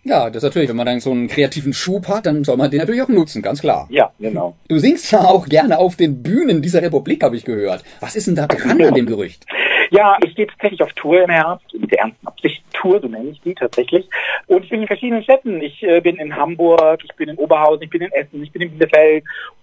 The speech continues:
Speaker 2: im Münsterland bin ich und es kommen aber auch noch dann spätestens Anfang nächsten Jahres einige Termine hinzu.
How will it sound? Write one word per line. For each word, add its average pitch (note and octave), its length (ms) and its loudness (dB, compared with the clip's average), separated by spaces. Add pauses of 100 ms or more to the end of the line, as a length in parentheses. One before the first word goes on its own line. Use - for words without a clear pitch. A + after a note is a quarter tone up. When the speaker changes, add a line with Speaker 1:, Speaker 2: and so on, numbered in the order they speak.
Speaker 2:
im F#3 160 2
Münsterland F#3 560 4
bin F3 160 2
ich F3 200 -2
und E3+ 200 -2
es D3+ 180 -6
kommen A3 300 -2
aber E3+ 300 0
auch E3 140 -2
noch E3+ 280 -6
dann D#3 280 2
spätestens D#3+ 680 -6
Anfang D#3 260 0
nächsten C#3+ 240 -4
Jahres B2 240 2
einige A#2+ 300 0
Termine B2 340 -6
hinzu. A2+ 440 -4